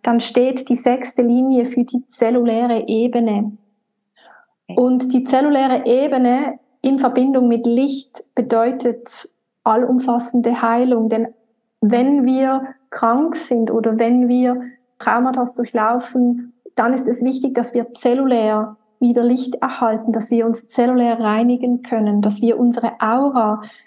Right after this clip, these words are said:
Speaker 1: wieder balancieren dürfen. Und da spielt eben dieses erlöste Licht, diese sidi-Frequenz, du, die jetzt, die du jetzt abgespeichert hast, eine große Rolle. Also das heißt, du kannst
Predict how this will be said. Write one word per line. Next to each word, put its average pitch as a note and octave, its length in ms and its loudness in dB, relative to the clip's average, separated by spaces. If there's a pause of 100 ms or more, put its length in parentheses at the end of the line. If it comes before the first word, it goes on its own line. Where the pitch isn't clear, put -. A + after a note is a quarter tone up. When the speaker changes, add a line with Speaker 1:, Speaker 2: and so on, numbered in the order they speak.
(140)
Speaker 1:
wieder A#3+ 220 2
balancieren A#3+ 800 0
dürfen. A3+ 400 0
Und A3+ 200 0
da A#3 200 0
spielt B3+ 340 -2
eben A#3+ 380 0
dieses A#3 500 -2 (320)
erlöste A#3 640 0
Licht, B3+ 580 -2 (380)
diese A#3+ 260 0
sidi-Frequenz, A3+ 920 0
du, B3 120 0
die B3 100 0
jetzt, A3+ 320 -2 (220)
die C4 160 2
du B3+ 100 2
jetzt A#3+ 380 0
abgespeichert A#3 840 -2
hast, A3+ 240 -6
eine A3+ 180 0
große A3+ 500 -2
Rolle. A3+ 400 0
Also A3 180 -4
das A3+ 200 -6
heißt, A#3 340 -2 (520)
du B3 100 0
kannst B3+ 800 -2